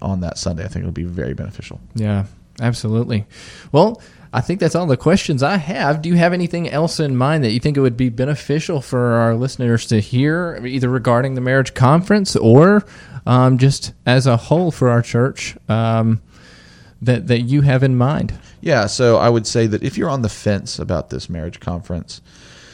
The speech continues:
Speaker 2: that I think this comes at a nexus where we're trying to get back together as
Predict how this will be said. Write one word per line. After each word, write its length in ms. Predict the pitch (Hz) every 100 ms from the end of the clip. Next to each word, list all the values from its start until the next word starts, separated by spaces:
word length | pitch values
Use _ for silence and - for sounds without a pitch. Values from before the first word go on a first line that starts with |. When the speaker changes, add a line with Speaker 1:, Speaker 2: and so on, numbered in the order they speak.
| - - - _
Speaker 2:
that 100 | 120
I 60 | 120
think 120 | 131
this 140 | 120
comes 360 | - 127 120 110
at 120 | 107
a 80 | 104
nexus 800 | 104 104 107 110 - 95 - - -
where 640 | 98 101 98 98 98 95 -
we're 280 | 101 104 98
trying 360 | - 117 120
to 60 | 110
get 200 | 113 113
back 220 | 117 -
together 680 | - 120 110 98 104 110 -
as 720 | - 98 98 101 101 98 -